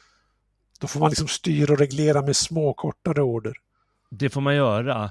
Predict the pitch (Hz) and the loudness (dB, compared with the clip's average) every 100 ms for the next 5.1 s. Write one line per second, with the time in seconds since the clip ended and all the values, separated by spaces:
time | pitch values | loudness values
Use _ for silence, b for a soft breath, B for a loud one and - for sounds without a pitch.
0 | - - - 139 147 170 151 143 151 139 | -10 -10 -2 0 2 2 2 2 0 0
1 | 135 - 117 117 170 180 175 175 165 147 | -2 -4 -6 0 2 4 2 2 2 2
2 | 127 117 113 127 113 113 - _ _ _ | 2 0 0 0 2 0 -4 _ _ _
3 | - - 120 131 120 104 - 120 117 117 | -14 -2 2 4 2 0 0 0 2 0
4 | 104 117 107 139 185 160 127 110 - 71 | 2 2 2 2 2 2 0 0 -6 -8
5 | 104 | -10